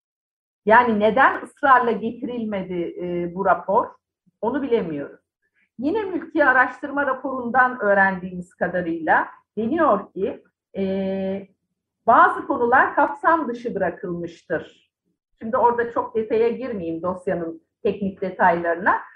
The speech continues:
Ama bu konuda Cumhuriyet Savcılığına, e, örneğin bu mobese kameralarının incelenmesi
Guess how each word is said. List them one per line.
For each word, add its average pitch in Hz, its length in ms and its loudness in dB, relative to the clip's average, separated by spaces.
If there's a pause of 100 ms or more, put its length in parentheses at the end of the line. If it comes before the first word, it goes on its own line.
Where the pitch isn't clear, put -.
(140)
Ama 294 260 4
bu 415 140 -2
konuda 285 460 2
Cumhuriyet 285 480 -2
Savcılığına, 220 840 2 (340)
e, 196 420 2
örneğin 262 640 2 (260)
bu 226 220 -2
mobese 262 460 2
kameralarının 240 720 2
incelenmesi 233 1200 0